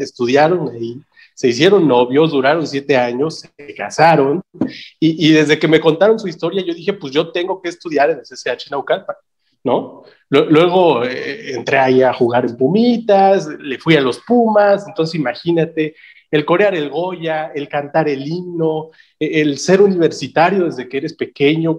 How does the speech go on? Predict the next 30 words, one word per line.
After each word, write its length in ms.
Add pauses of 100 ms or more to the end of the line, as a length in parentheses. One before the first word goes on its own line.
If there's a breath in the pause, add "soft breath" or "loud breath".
(140)
es, 300
es 120
un 120
júbilo 680
ser 200
universitario. 960 (480 loud breath)
No 160
hay 120
nada 300
más 360
feliz 400
en 160
la 80
vida 260
que 120
poder 260
ser 240
C 120
C 120
H 200
ero 280 (200 loud breath)
y 100
además 420
ser 160
C 100
C 100
H 220
ero 160
de 140
Naucalpan, 840